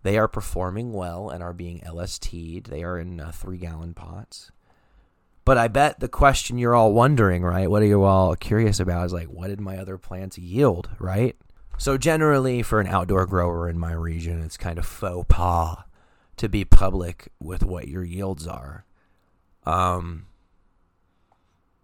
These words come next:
I'm rejecting that now. Um, I'm gonna be open about what my yields were this summer, partially because I lost a hell of a lot of weed, and I'm not as worried about shouting, like, "I have, like, whatever, whatever pounds of weed," or whatever.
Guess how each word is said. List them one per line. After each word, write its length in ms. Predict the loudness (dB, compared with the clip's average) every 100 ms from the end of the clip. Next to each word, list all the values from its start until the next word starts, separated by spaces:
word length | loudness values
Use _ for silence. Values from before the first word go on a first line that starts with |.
| -12
I'm 180 | -6 -4
rejecting 580 | -2 2 2 0 -4 -2
that 260 | -4 -6
now. 440 | -10 -10 -10 -12 -12
Um, 380 | -12 -12 -12 -12
I'm 140 | -10
gonna 160 | -6 -6
be 160 | -6 -8
open 480 | -6 2 2 2 -12 -18 -14
about 420 | -6 -6 -6 -10
what 180 | -10 -8
my 120 | -8
yields 340 | -6 -6 -4
were 220 | -4 -2
this 400 | -4 -4 -4 -6 -10
summer, 440 | -8 -4 -4 -4 -10 -14 _ _ _
partially 760 | -12 -2 -2 0 0 2 0 -4 -12 _
because 300 | -8 -2 0
I 80 | 0
lost 500 | 0 4 4 4 2
a 80 | -2
hell 260 | -2 0 0
of 80 |
a 60 | 0
lot 160 | 0 0
of 80 |
weed, 360 | -2 -4 -4 -6
and 160 | -6 -6
I'm 180 | -4
not 200 | -4 -4
as 160 | -4 -6
worried 440 | -6 -6 -6 -8
about 300 | -10 -10 -10
shouting, 380 | -10 -8 -6 -8
like, 200 | -8 -4
"I 100 | -2 2
have, 280 | 2 2
like, 280 | 2 0 -2
whatever, 360 | -2 0 2 6
whatever 340 | 8 8 6
pounds 320 | 2 0 -2
of 80 | -2
weed," 300 | 0 2 0
or 80 | -2
whatever. 380 | -6 -8 -10